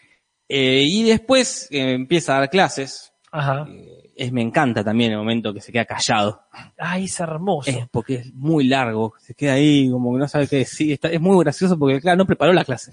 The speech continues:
Speaker 2: No preparó la clase, se pensó que era llegar. Llegó, le, le dieron una indicación,
Speaker 1: Sí.
Speaker 2: era asegurarse que estén en,
Speaker 1: Eh.
Speaker 2: en cada cual en la clase
Speaker 1: Claro.
Speaker 2: correcta, echa uno que no era de ahí.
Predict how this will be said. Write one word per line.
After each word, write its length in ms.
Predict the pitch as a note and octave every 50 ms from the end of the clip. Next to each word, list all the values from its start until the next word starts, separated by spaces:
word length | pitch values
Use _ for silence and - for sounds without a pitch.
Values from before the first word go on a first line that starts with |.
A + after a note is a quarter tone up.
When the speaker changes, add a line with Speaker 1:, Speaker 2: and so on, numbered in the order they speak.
| - -
Speaker 2:
No 80 | - -
preparó 280 | - - - B3+ C4+ C4+
la 80 | G#3+
clase, 320 | F#3 C4+ - - A3+ - -
se 120 | E4+ -
pensó 380 | - B3 A#3 - - A3+ F#3 -
que 80 | - G3
era 200 | A#3 - - F#3+
llegar. 520 | - - - - G#3+ A#3+ B3+ - - - _ - - - _ _ - F#3 D#3+ G#3+ A#3 A#3 A3+ A3 G#3 - F#3+ - -
Llegó, 240 | G#3+ G3+ B3+ D4 B3+
le, 120 | F3 E3
le 200 | E3+ E3 E3 D#3
dieron 240 | F#3+ G3+ G3+ F#3 F3+ G#3
una 140 | A#3+ A3 G3+
indicación, 640 | E3+ E3 D3 - C#3+ - A3 G#3 F#3+ A#3 - - _
Speaker 1:
Sí. 220 | - - - F3+
Speaker 2:
era 160 | F3 G#3 F3+ D3
asegurarse 640 | - E3 D#3 D3+ E3 E3 F3 E3+ - _ - E3+
que 100 | D3 D3
estén 320 | C3+ - D3+ D3 D#3+ D3+ - _ _ D3+ D#3+ D3+ B2 _ -
en, 180 | C#3+ C3+ C3+
Speaker 1:
Eh. 480 | D3 C3+ C3+ C#3 D3+ C#3 - - E3+ D#3+
Speaker 2:
en 260 | D3 C#3+ C#3+ C#3+ C3+ C3+
cada 220 | - D#3 D#3+ D#3
cual 240 | - D#3+ D#3+ D#3 D3+
en 40 | C#3+
la 60 | C#3 -
clase 160 | E3 D3 -
Speaker 1:
Claro. 160 | D3+ C#3 C3+ C3+ C3+
Speaker 2:
correcta, 300 | C3 C3 C3 A3 A3 - - -
echa 320 | C4 C#4 - - D#3 D#3
uno 180 | D#3 D#3+ D#3+ D#3
que 100 | D#3 D#3
no 80 | D#3+ F#3
era 120 | F#3+ F#3+
de 80 | G#3 G#3
ahí. 220 | F3+ F3+ A3